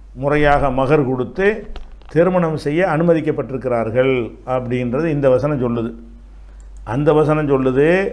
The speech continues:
அல்லாஹ்வுக்கு இணை கற்பித்தால் அவங்கள திருமணம் பண்ணக்கூடாது. இந்த வசனம் சொல்லுகிறது, முன்னர் வேதம் கொடுக்கப்பட்டவங்கள திருமணம் செஞ்சுக்கிடலாம் அப்படின்னு சொல்லுது. ஆனால் முன்னர் வேதம் கொடுக்கப்பட்டவர்கள்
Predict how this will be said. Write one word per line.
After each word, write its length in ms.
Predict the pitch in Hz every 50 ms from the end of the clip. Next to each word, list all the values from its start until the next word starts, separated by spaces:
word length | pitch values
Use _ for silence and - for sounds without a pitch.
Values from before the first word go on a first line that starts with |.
| -
அல்லாஹ்வுக்கு 460 | - 135 139 151 156 156 151 156 131
இணை 320 | 123 127 135 147 165 170 147
கற்பித்தால் 840 | 143 143 120 117 139 120 - - 143 143 160 190 208 214 214 - - - - - - - - - - - - - -
அவங்கள 400 | 131 139 143 143 165 185 190 -
திருமணம் 340 | 175 175 175 175 170 160
பண்ணக்கூடாது. 640 | 156 147 147 139 120 143 147 143 135 127 120 123 - - - - - - - - - - - - - - - - - -
இந்த 320 | 123 131 165 180 190 180
வசனம் 340 | 170 170 170 170 165 160 139
சொல்லுகிறது, 840 | 147 139 135 131 131 120 120 117 135 151 170 180 185 180 - - - - - - - - - - - 127
முன்னர் 340 | 143 170 185 185 185 175 175
வேதம் 360 | 156 160 170 175 175 170 165
கொடுக்கப்பட்டவங்கள 1120 | 160 151 151 160 156 123 156 147 - - 147 143 139 139 139 143 151 170 190 190 190 175
திருமணம் 440 | - 160 147 151 151 151 151 143 135
செஞ்சுக்கிடலாம் 800 | 127 139 135 139 135 120 131 117 117 117 123 131 131 123 113 92 85 - - - - - - - - - - - -
அப்படின்னு 300 | 143 135 135 160 180 175
சொல்லுது. 420 | - 147 131 131 120 113 110 - - - - - - - - - - - - -
ஆனால் 340 | 147 143 151 160 160 160 151
முன்னர் 340 | 147 156 170 180 190 180
வேதம் 320 | 175 165 165 170 175 170 160
கொடுக்கப்பட்டவர்கள் 1120 | 160 160 139 151 143 135 147 127 120 147 143 143 143 135 151 151 156 156 156 156 -